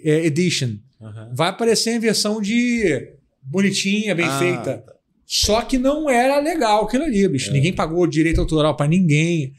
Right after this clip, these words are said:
Speaker 1: Aí chegou aquela Hal Leonard, sabe qual é
Speaker 2: Aham,
Speaker 1: aquela?
Speaker 2: sim.
Speaker 1: Eles pegaram a sexta edição, pagaram direitos autorais e fizeram uma versão com os temas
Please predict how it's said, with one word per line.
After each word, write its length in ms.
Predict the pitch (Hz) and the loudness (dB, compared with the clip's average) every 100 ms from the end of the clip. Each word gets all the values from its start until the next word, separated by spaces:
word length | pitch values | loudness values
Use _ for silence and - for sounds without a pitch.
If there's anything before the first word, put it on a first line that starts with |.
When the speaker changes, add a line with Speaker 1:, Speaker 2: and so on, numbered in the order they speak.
| _ _ - | _ _ -4
Speaker 1:
Aí 120 | 151 | -2
chegou 240 | 226 214 | 0 0
aquela 280 | 214 220 208 | 0 0 0
Hal 240 | 156 185 202 | 0 0 0
Leonard, 680 | 185 214 196 131 107 113 | 0 0 0 -2 -4 -6
sabe 160 | 113 135 | -6 -2
qual 80 | 151 | 0
é 40 | |
Speaker 2:
Aham, 60 | 151 | 0
Speaker 1:
aquela? 380 | 151 131 123 113 | 0 2 0 -2
Speaker 2:
sim. 240 | 117 120 _ _ - | -6 -12 _ _ -2
Speaker 1:
Eles 240 | 147 156 - | 0 2 2
pegaram 480 | 208 165 175 190 | 0 0 -2 -2
a 40 | 190 | -2
sexta 360 | - 180 175 | 0 0 2
edição, 720 | 170 160 - 165 175 202 214 - - - | 0 0 -2 0 2 0 -2 -8 -16 -4
pagaram 520 | 170 156 170 196 226 | -2 -2 -2 -2 -2
direitos 640 | 180 190 175 180 - 165 | -2 2 2 0 -4 -6
autorais 960 | 165 156 156 139 139 151 180 202 - - _ _ _ _ _ _ | -4 -2 0 0 0 0 -2 -2 -6 -8 _ _ _ _ _ _
e 140 | 175 175 | -2 0
fizeram 440 | 208 151 170 180 | 2 2 2 2
uma 120 | 190 185 | 0 0
versão 760 | 190 - - 180 190 202 196 - | 0 0 -2 -2 -2 -4 -6 -4
com 300 | 202 226 254 - _ _ - | 0 0 -4 -12 _ _ -2
os 140 | 180 | -2
temas 540 | - 185 190 208 - | 0 -2 0 0 -2